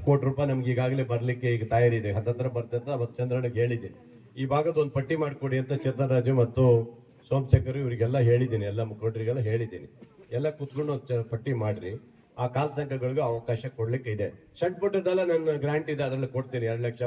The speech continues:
ಮೂರು ಲಕ್ಷ, ಐದು ಲಕ್ಷ ಆದ್ರೆ ನಾನೇ ಅದೆಲ್ಲ ಮಾಡ್ಕೊಡೋ ಜವಾಬ್ದಾರಿ ನಾವು ಕೊಡ್ತೀನಿ. ದೊಡ್ಡ ದೊಡ್ಡದೆಲ್ಲ ಕೊಡಕ್ಕಿದೆ, ಎಲ್ಲವನ್ನೂ ಕೊಡ್ತೀವಿ ನಾವು. ಇವತ್ತು ರಸ್ತೆ ಸಂಪರ್ಕಕ್ಕೆ ಹಿಂದೆ ಪಿ ಎಂ ಜೋಶಿ ರಸ್ತೆ ಬರ್ತಿತ್ತು, ಕೇಂದ್ರ ಸರ್ಕಾರದ ಮ-, ಪಿ ಎಂ ಜೋಶಿ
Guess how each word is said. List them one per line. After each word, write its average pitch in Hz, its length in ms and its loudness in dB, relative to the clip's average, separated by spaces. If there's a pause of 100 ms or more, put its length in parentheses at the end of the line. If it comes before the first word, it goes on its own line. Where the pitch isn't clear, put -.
ಮೂರು 120 200 -2
ಲಕ್ಷ, 117 160 -6 (120)
ಐದು 120 120 -8
ಲಕ್ಷ 117 240 -6
ಆದ್ರೆ 135 180 -6 (460)
ನಾನೇ 139 240 0 (120)
ಅದೆಲ್ಲ 117 240 2 (120)
ಮಾಡ್ಕೊಡೋ 110 400 -4
ಜವಾಬ್ದಾರಿ 104 400 -2
ನಾವು 101 180 -6
ಕೊಡ್ತೀನಿ. 82 320 -10 (400)
ದೊಡ್ಡ 160 220 4
ದೊಡ್ಡದೆಲ್ಲ 190 460 2
ಕೊಡಕ್ಕಿದೆ, 139 400 -2 (1500)
ಎಲ್ಲವನ್ನೂ 240 420 10
ಕೊಡ್ತೀವಿ 190 360 0
ನಾವು. 117 140 -4 (800)
ಇವತ್ತು 190 300 -2 (580)
ರಸ್ತೆ 160 220 -2 (100)
ಸಂಪರ್ಕಕ್ಕೆ 196 580 -4 (440)
ಹಿಂದೆ 196 280 -4
ಪಿ 180 160 2
ಎಂ 202 140 -2
ಜೋಶಿ 196 320 -2
ರಸ್ತೆ 180 260 -6
ಬರ್ತಿತ್ತು, 151 400 -2
ಕೇಂದ್ರ 170 220 2 (120)
ಸರ್ಕಾರದ 160 460 -2 (640)
ಮ-, 147 440 -4 (100)
ಪಿ 170 160 -2
ಎಂ 185 140 -6
ಜೋಶಿ 160 200 0